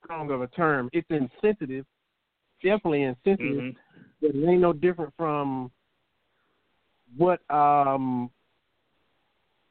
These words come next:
Speaker 1: other people do. Let me, let me just say that. What other
Speaker 2: Yeah,
Speaker 1: people do.
Speaker 2: yeah, yeah, exactly.
Speaker 1: It's,
Speaker 2: Yeah.
Speaker 1: it's as insensitive, but, you know, you ain't,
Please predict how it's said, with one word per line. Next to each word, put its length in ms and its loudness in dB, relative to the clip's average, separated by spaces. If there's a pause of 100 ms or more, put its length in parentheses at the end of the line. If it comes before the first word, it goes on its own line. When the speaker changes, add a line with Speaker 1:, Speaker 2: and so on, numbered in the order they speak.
(640)
Speaker 1:
other 240 2
people 300 -10
do. 240 -14
Let 140 -8
me, 160 -8
let 160 -10
me 100 -10
just 180 -16
say 140 -8
that. 140 -18 (160)
What 180 -2
other 180 2
Speaker 2:
Yeah, 220 8
Speaker 1:
people 140 10
do. 60 8
Speaker 2:
yeah, 280 2 (120)
yeah, 360 -2
exactly. 520 -4
Speaker 1:
It's, 220 -2
Speaker 2:
Yeah. 200 -6
Speaker 1:
it's 200 -6
as 160 -6
insensitive, 640 -10 (460)
but, 260 -4
you 80 -2
know, 260 0
you 240 -2
ain't, 200 -4